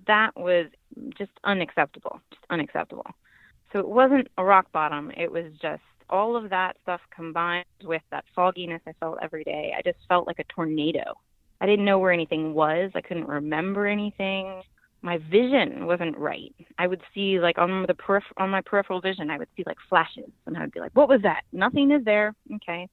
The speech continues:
that's not normal. My brain chemistry was all messed up, and I just felt wrong. I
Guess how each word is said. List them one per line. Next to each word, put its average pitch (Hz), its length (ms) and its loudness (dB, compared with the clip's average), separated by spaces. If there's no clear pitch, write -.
that's 196 320 -4
not 165 220 -4
normal. 165 380 -6
My 190 140 -4
brain 202 400 2
chemistry 156 480 -4
was 151 120 -4
all 151 140 0
messed 143 320 -6
up, 123 220 -6
and 151 480 0
I 156 140 -6
just 190 100 -14
felt 185 320 4
wrong. 160 720 -8
I - 60 -14